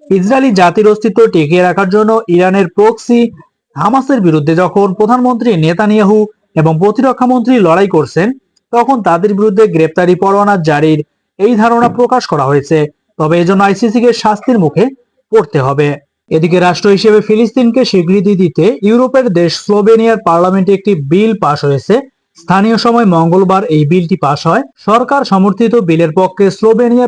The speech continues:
পার্লামেন্টের নব্বই সদস্যের মধ্যে একান্ন জন ভোট দিয়েছেন। এর আগে ঘণ্টা ছয়েক বিলটি নিয়ে পার্লামেন্টে বিতর্ক হয়েছিল। এ সময় দেশটির বিরোধী দলের সংসদ সদস্যরা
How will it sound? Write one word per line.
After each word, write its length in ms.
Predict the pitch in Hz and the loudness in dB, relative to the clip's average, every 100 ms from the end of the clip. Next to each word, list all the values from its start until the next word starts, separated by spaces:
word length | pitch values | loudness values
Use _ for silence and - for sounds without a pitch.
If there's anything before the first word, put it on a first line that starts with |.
| 247 | -2
পার্লামেন্টের 640 | 170 180 190 190 202 190 | 0 0 0 0 0 0
নব্বই 360 | 160 180 190 233 | 0 0 0 0
সদস্যের 480 | - 151 156 190 180 | 0 -2 -2 0 0
মধ্যে 420 | 185 180 190 196 196 _ - | 0 0 0 0 -4 _ -8
একান্ন 400 | 175 190 240 254 | -4 0 0 0
জন 140 | 240 226 | 0 -2
ভোট 260 | 143 156 | 0 -2
দিয়েছেন। 440 | 143 151 - 196 269 _ _ - | 0 -2 0 -2 -4 _ _ -4
এর 160 | 214 254 | 0 2
আগে 220 | 247 247 | 0 -2
ঘণ্টা 320 | 151 170 196 | -2 -2 -2
ছয়েক 420 | - 214 214 170 | -2 0 0 0
বিলটি 280 | 185 220 254 | -2 0 0
নিয়ে 140 | 254 | 0
পার্লামেন্টে 640 | 247 180 190 220 226 214 226 | 0 0 0 0 -2 2 0
বিতর্ক 480 | 160 180 233 226 226 | 2 0 0 0 0
হয়েছিল। 520 | 147 135 151 151 147 - _ _ 151 | 0 -2 -2 0 -2 -6 _ _ -6
এ 140 | 160 | -4
সময় 340 | 190 185 190 | 0 0 0
দেশটির 460 | 160 196 202 233 208 | 0 0 0 0 0
বিরোধী 300 | 160 226 240 | 2 2 0
দলের 260 | 247 247 233 | 0 0 -2
সংসদ 420 | 170 165 190 185 | -2 -2 -2 -2
সদস্যরা 580 | 202 190 196 156 151 | -2 -2 -2 -2 -2